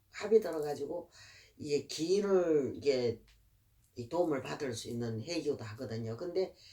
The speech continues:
이게 성주, 성주도 같이 이렇게 움직이는 해가 될 수도 있어요. 그러니까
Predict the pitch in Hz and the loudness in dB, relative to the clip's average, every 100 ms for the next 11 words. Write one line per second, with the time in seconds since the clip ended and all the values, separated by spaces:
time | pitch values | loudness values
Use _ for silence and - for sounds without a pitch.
0 | - - _ _ 151 143 135 - 285 302 | -20 -20 _ _ -2 0 0 0 2 4
1 | 294 247 214 180 151 - - - - - | 6 8 8 8 2 -2 -8 -8 -6 -8
2 | - _ - - 277 247 220 170 160 156 | -12 _ -8 -2 0 6 4 6 2 2
3 | - - - - - - 226 190 160 160 | -4 -16 -6 -4 -2 0 0 -2 0 0
4 | 139 147 151 160 139 123 123 123 120 131 | 0 -4 -2 0 0 -4 -4 -6 -4 -8
5 | - - 113 - 120 117 151 143 143 127 | -10 -10 -10 -6 -4 -4 -2 -2 -2 -4